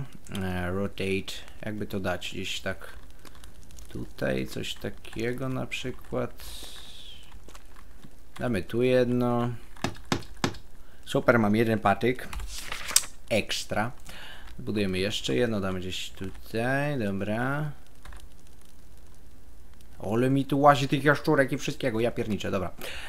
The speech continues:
E, nie wiem, ile to tak naprawdę trzyma tych, y, loksów, ale mam nadzieję, że w miarę, żeby to jakoś, y,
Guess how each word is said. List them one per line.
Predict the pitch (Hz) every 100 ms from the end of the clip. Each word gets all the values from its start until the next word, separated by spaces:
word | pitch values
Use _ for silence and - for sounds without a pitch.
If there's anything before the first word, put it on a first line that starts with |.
| -
E, | 110
nie | 147
wiem, | 170
ile | 156 151
to | 147
tak | 139
naprawdę | 139 131 131 131
trzyma | - 135 127 120
tych, | 120 -
y, | 117 110 107 104 101
loksów, | 101 104 120 123 - 110 104
ale | 107
mam | 107 110
nadzieję, | 107 110
że | 104 101
w |
miarę, | 107 110 113 107
żeby | 101 95
to | -
jakoś, | 104 110 104 -
y, | 104 95